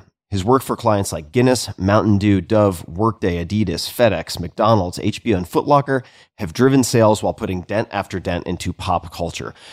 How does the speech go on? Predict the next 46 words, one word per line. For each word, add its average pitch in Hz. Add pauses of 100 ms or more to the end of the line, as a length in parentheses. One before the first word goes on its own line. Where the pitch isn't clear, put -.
(300)
But 135
it's -
not 113
just -
these 95
huge -
brands. 90
We 92
also 101
get 95
into 95
the -
early 104
stories -
of 80
how 95 (100)
cold 110
email 85 (300)
to -
Mark 92
Cuban 87
changed 95
the 87
game 90
for -
him 82
completely. -
<laughs> -
So -
we 107
do 123
talk 110
about -
the 92
super 143
scrappy, 92
bootstrapped, 87 (600)
very, 110
very 87 (120)
novice 90
days 92
when 95
he 92
made 92
a 90
mark 82